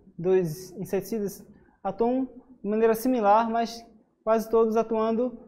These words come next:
na, no impedimento da respiração dos insetos. Assim eles conseguem, nós conseguimos no-, nos livrar dele, né? Que muitos insetos, pessoal, são insetos sinantrópicos, insetos indesejados ao nosso,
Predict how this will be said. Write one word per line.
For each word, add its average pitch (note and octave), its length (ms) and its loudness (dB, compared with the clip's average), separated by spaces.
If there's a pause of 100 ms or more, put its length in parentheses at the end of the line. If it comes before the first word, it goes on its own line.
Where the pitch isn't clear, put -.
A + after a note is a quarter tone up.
(560)
na, G#3 480 4
no F#3+ 120 0
impedimento A3+ 540 2
da A3+ 320 2
respiração A#3 720 -2
dos A#3+ 140 0
insetos. E3+ 560 -4
Assim F3 220 -8
eles G#3 120 -6
conseguem, G#3+ 560 -4 (640)
nós F#3 160 -6
conseguimos G#3 320 0
no-, G#3 280 2
nos G3+ 120 2
livrar G#3 380 2
dele, E3+ 240 2
né? G3 200 -8 (300)
Que - 80 -8
muitos A3+ 280 0
insetos, A#3 540 -2
pessoal, D#3+ 480 -2 (260)
são G#3 140 -6
insetos G#3 560 -2 (380)
sinantrópicos, G#3+ 1400 -2
insetos G#3 440 -2
indesejados A3 920 2
ao G3+ 100 -2
nosso, G3 440 -4